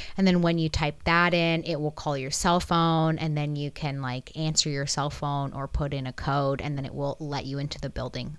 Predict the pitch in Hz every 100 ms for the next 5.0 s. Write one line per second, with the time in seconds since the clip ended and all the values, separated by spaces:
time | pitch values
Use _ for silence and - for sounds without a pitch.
0 | 151 131 - - 101 - - - - -
1 | - - - - 165 214 180 165 - -
2 | - - - - - - - - - -
3 | - - 208 196 196 262 - 185 202 214
4 | - 165 156 165 151 151 180 262 330